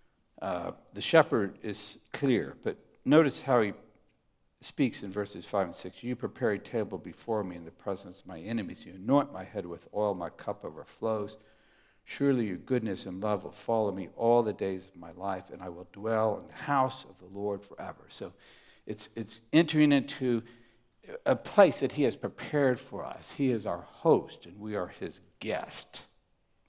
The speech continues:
"You prepare a table." And one of the things, I, I cannot read that without thinking that the Lord prepares a table. We call it the Lord's Supper. He prepares a table.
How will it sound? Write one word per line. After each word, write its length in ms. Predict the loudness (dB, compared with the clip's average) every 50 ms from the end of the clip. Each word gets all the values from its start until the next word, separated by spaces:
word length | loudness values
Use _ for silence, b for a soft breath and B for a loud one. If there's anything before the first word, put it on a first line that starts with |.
| _ _ _ _ _ _ _
"You 120 | -16 -14 -10
prepare 400 | -8 -8 -8 -4 2 6 6 6
a 100 | 6 4
table." 600 | 0 0 4 6 8 8 8 6 2 -4 -6 -6
And 140 | -10 -14 -20 _ b b b b b b b b b b b b b b 4
one 160 | 8 8 8
of 120 | 8 6
the 60 | 4
things, 280 | 4 4 4 4 6 8
I, 200 | 8 8 8 6 2
I 100 | 0 -2
cannot 680 | -4 -4 0 4 4 6 8 6 6 4 2 -6 -18 -8
read 360 | 2 6 6 6 6 6 2 2
that 260 | 0 2 0 -2 -2
without 600 | -2 -4 0 4 6 8 8 8 8 6 2 -8 -20 -20 _ _ -4
thinking 640 | 2 2 2 2 0 -4 -6 -6 -4 -4 -6 -10 -12 -18 -20 _ -4
that 200 | 0 0 0 2
the 80 | 0 0
Lord 480 | 2 4 4 6 8 8 6 6 4
prepares 560 | -2 -6 -6 -4 0 4 4 4 4 4 0
a 80 | -6 -8
table. 460 | -8 -8 -4 -2 0 0 0 -2 -4
We 100 | -6 -6
call 300 | -8 -6 -4 -2 -2 -2
it 80 | -2 -4
the 100 | -8 -10
Lord's 400 | -6 -4 -2 0 -2 -2 -4 -8
Supper. 520 | -10 -10 -8 -8 -8 -8 -10 -10 -18 -18
He 220 | -14 -10 -8 -8 -8 -8 -10 -12
prepares 480 | -14 -14 -12 -8 -6 -6 -6 -6 -6
a 100 | -12 -16
table. 600 | -16 -14 -8 -2 2 2 2 2 2 -4 -6 -8